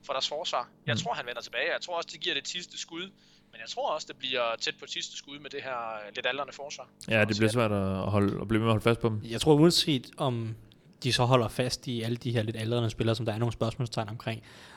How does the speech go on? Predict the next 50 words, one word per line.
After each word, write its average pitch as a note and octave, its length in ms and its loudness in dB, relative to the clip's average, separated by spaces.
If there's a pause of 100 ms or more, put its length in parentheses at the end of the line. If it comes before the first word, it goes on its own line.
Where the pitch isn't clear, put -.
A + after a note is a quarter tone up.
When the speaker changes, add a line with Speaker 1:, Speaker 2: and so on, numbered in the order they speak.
(240)
Speaker 3:
så - 120 -2
skal - 280 8
der D#3+ 80 10
stadig B2+ 300 6
tilføres B2 520 0
noget, A2 260 0
noget, G#2+ 300 0 (260)
nogle A2+ 180 2
nye, A#2 160 4 (100)
altså A2+ 180 -4
noget A2+ 180 0
ungdom A#2+ 340 2
til A#2 120 -2
det A2+ 80 4
her, A2+ 340 2 (280)
det A#2 80 2
her A#2 80 0
forsvar. A2+ 420 -2 (460)
De - 60 -18
har B2+ 80 4
brug D#3+ 340 4
for C3 280 6
at, A2+ 180 0
at, A2+ 240 -4
at A2 160 -4
prøve - 260 4
at C3+ 80 2
bygge C3+ 200 2
lidt C3+ 260 -2
på A#2 300 4 (180)
fremtiden C#3 580 0
og A2+ 60 -4
få - 120 -2
noget A2+ 200 4
fart, - 380 4
øh, A#2+ 340 4 (340)
ind C3 140 -2
i B2+ 40 2
forsvaret C3 500 0
igen. A#2 280 -2
Det, A#2 300 -6 (100)
altså, - 180 -6 (320)
jeg - 100 -20
synes C3+ 180 -2
stadig, C#3+ 220 8
det C#3+ 60 8
er B2 40 0
et - 60 -4
godt B2 140 4
forsvar, A#2+ 580 -2